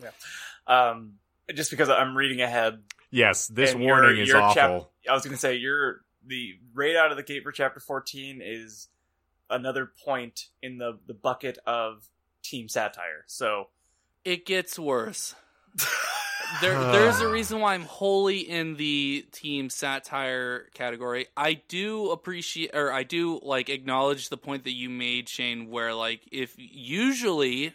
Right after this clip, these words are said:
Speaker 3: and that's what I'm gonna underline, usually when someone
Speaker 2: Mm-hmm.
Speaker 3: writes satire, it's usually with an intellectual side to it, so that someone can pick apart and understand and appreciate the satire for what it truly is.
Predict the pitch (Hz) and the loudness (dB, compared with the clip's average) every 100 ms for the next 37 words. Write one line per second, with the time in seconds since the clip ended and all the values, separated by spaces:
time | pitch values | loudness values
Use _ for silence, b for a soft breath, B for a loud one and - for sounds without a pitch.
0 | _ 135 120 127 123 135 127 123 127 127 | _ -10 -6 -6 -6 -10 -10 -8 -8 -6
1 | 123 123 120 120 143 190 214 190 185 160 | -4 -4 -6 -10 -8 -4 -4 -2 -4 -4
2 | 139 135 127 - 147 143 139 127 123 - | -4 -6 -6 -6 -6 -4 -6 -4 -6 -4
3 | 135 127 - 127 120 120 120 120 131 131 | -4 -4 -4 -4 -2 -4 -6 -8 -10 -8
4 | 143 131 127 123 123 127 - 127 135 - | -10 -10 -12 -14 -14 -14 -12 -6 -6 -6
5 | 135 123 - - 233 233 220 - 127 120 | -12 -12 -10 -2 0 0 -4 -10 -8 -8
6 | - B B B B - - 170 151 156 | -8 B B B B -12 -2 0 2 0
7 | 147 - - 165 156 151 - 139 - 165 | 0 -4 -6 -4 -4 -6 -8 -10 -8 -8
8 | 151 - - 156 147 147 143 151 147 143 | -8 -8 0 0 0 -2 -6 -6 -4 -4
9 | 135 - 160 151 147 127 113 - 208 240 | -4 -4 -4 -4 -6 -8 -10 -12 -8 -6
10 | - 175 156 135 - 143 131 - 127 120 | -4 -4 -4 -6 -6 -4 -6 -4 -2 -2
11 | 117 127 120 - _ _ _ 131 139 139 | -6 -10 -12 -14 _ _ _ -18 -6 -4
12 | 127 - - 135 123 139 147 127 120 | -4 -6 -10 -8 -6 -2 -2 -2 -6